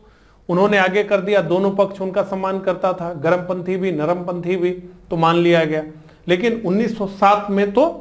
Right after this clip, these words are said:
पूरी लड़ाई हो गई और कांग्रेस का क्या हो गया? विभाजन हो गया। तो ये दोनों तो नहीं होगा। अब कलकत्ता अधिवेशन उन्नीस सौ सत्रह और अमृतसर अधिवेशन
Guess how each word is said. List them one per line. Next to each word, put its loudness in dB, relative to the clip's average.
पूरी 6
लड़ाई 4
हो -2
गई 2
और 0
कांग्रेस -4
का -2
क्या 0
हो 2
गया? 2
विभाजन 2
हो 2
गया। 2
तो 4
ये 6
दोनों 6
तो 0
नहीं 0
होगा। 4
अब 2
कलकत्ता 4
अधिवेशन 2
उन्नीस 2
सौ 2
सत्रह 0
और 4
अमृतसर 0
अधिवेशन 0